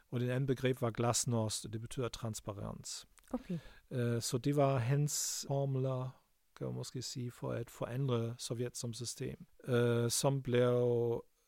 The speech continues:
Speaker 1: set positivt fra nogle af de andre socialistiske lande, men,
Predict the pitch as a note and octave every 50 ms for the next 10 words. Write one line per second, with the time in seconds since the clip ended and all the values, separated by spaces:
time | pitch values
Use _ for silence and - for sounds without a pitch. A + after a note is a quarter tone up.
0 | _ _ _ _ _ _ - - - - - - C3+ C3+ B2+ A#2+ _ - - D3
1 | D3+ D#3 D#3+ - - D3 C#3 C3 - - - B2 A2+ A2 A2 A2 A#2 B2 C3+ D3
2 | D#3+ E3 E3+ E3 C#3+ C3+ C#3 D3 C#3+ E3 D3+ C#3 D3+ D#3 D3+ - - D3 - -
3 | C#3 C3 C#3 C3+ - D3 - - C#3+ C3 C3+ C3+ C3 C3 C3 B2 B2 B2 A#2+ B2
4 | B2 A#2+ B2 - -